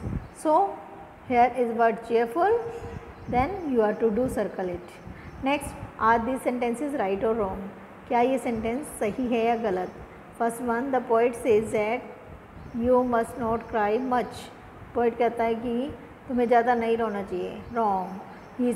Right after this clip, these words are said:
says we sh-, we must cry, we must cry a lot। Okay, next,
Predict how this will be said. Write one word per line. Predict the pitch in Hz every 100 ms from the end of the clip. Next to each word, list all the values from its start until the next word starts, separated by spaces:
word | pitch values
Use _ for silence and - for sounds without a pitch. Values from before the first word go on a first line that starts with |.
| 240
says | 226 277 320 262
we | 226
sh-, | - - 247
we | 240 247 214
must | 226 247 - -
cry, | 208 208 339 415 - - - - - - - -
we | 247 247
must | 240 240 -
cry | 214 220 302 - - - 240
a | 208
lot। | 214 180 - - - - - - - - - - - 254
Okay, | 208 302 359 370 - -
next, | 240 262 262 -